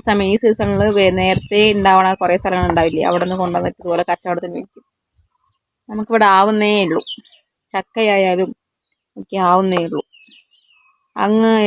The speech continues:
എവിടെ, ഈ കോഴിക്കോട്, തൃശ്ശൂര് ആ ഭാഗത്തൊക്കെ ആയിട്ടുണ്ട്, നേരത്തെ ആവും. അപ്പുറത്ത് കൂടെ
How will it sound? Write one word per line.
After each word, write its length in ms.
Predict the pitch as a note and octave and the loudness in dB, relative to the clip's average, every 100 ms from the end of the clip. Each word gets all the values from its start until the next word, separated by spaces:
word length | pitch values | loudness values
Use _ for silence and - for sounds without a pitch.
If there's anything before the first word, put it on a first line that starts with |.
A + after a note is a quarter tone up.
| G3+ | 4
എവിടെ, 260 | G3+ G#3 G3+ G3 | 4 4 4 2
ഈ 20 | G3 G3 _ - | 0 -2 _ -2
കോഴിക്കോട്, 640 | F#3 F#3 - F#3 F#3 F3+ F3 G#3+ _ _ _ _ _ _ - | 2 2 0 0 2 2 0 -4 _ _ _ _ _ _ -12
തൃശ്ശൂര് 580 | F#3+ - - G3 F3+ E3+ D#3+ _ - | -10 -8 -2 0 2 -2 -6 _ -6
ആ 60 | G3+ | 0
ഭാഗത്തൊക്കെ 580 | A3+ G3+ F#3+ F3+ - F#3 - _ _ _ _ | 0 0 -4 -8 -6 -6 -6 _ _ _ _
ആയിട്ടുണ്ട്, 460 | F#3 F3+ - A3 B3 _ - _ _ _ _ _ _ F#3+ | -10 -10 -10 -14 -14 _ -20 _ _ _ _ _ _ -8
നേരത്തെ 300 | F#3 - F#3 | -8 -6 -4
ആവും. 140 | F3 - _ _ _ _ _ _ _ _ _ _ _ - _ _ - - _ _ _ _ C6+ C6+ - _ _ C6+ C6+ C6+ C6+ C6+ _ _ _ _ _ _ _ _ _ _ _ | -4 -6 _ _ _ _ _ _ _ _ _ _ _ -20 _ _ -20 -20 _ _ _ _ _ -20 -20 _ _ _ -20 -20 _ _ _ _ _ _ _ _ _ _ _ _ _
അപ്പുറത്ത് 260 | A3+ G#3 - - | -18 -16 -16 -16
കൂടെ 160 | A3+ | -14